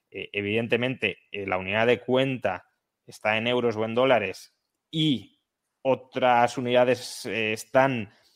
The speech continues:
eh, fluctuando en el mercado de precio con respecto a esa unidad que es la que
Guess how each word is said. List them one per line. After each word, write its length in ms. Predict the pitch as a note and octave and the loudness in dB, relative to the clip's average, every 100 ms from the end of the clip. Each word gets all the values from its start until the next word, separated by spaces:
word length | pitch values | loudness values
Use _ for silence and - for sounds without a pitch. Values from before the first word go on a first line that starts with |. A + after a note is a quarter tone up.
| _ - | _ -10
eh, 240 | A2 G#2+ | -6 -6
fluctuando 680 | - A#2+ - A2 B2+ C#3 C3 | -6 -8 -4 0 0 2 0
en 80 | |
el 100 | A#2+ | 0
mercado 360 | A#2+ A#2 B2 A#2+ | -2 0 4 4
de 100 | A#2+ | 4
precio 400 | C3+ C#3+ B2 A2+ | 0 -2 -2 -2
con 180 | C3+ B2 | -2 -2
respecto 800 | A2+ - - D#3+ E3+ - - G2 | -4 -8 -4 2 2 0 -8 -2
a 80 | G#2+ | -2
esa 200 | - A#2 | -2 -4
unidad 440 | A2+ A#2 B2+ - | 0 2 2 0
que 120 | G2+ | -8
es 100 | G2+ | -4
la 140 | A#2 G2+ | -4 -4
que 280 | G#2+ - | -6 -12